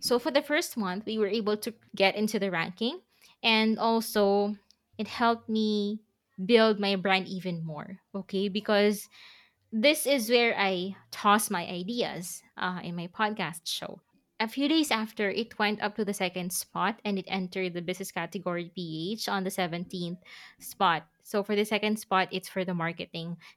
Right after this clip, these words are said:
category P H. So I, it was really surreal. I was really happy because I did not expect it. Um, my plan before was to just launch it, whether there would be people who would listen, even if it's just a minimal listeners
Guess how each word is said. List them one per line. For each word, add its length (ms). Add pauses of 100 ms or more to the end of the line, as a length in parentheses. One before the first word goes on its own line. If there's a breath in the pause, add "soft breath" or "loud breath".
category 600
P 300
H. 200 (420 loud breath)
So 180
I, 280
it 180
was 180
really 260
surreal. 400
I 160
was 160
really 260
happy 460
because 240
I 100
did 160
not 180
expect 480
it. 200 (240)
Um, 360
my 140
plan 400
before 460
was 140
to 100
just 340
launch 440
it, 160 (420 loud breath)
whether 420
there 160
would 240
be 320 (800)
people 240
who 100
would 180
listen, 600
even 260
if 80
it's 220
just 160
a 40
minimal 460
listeners 720